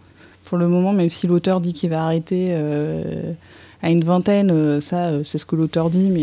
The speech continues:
euh, on sait bien qu'au Japon, ça se passe pas forcément comme ça.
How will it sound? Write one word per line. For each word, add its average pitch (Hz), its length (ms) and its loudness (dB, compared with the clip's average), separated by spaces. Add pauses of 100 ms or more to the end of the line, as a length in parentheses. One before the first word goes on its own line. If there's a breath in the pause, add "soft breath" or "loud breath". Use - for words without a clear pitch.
euh, - 320 -8
on 160 60 0
sait 175 120 -4
bien 180 140 2
qu'au 180 140 2
Japon, 175 340 0
ça 175 140 0
se - 80 -6
passe - 140 -4
pas 170 120 -4
forcément 160 400 -2
comme 160 180 0
ça. 196 200 -4